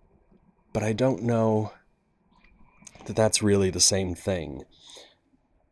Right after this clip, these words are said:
How are you going, what, who do you want to be this year, and how are you going to measure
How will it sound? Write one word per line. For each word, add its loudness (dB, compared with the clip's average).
How -6
are 0
you 0
going, -6
what, -4
who 2
do -2
you 0
want -4
to -8
be -4
this -6
year, -10
and -12
how -6
are -4
you -6
going -6
to -10
measure -6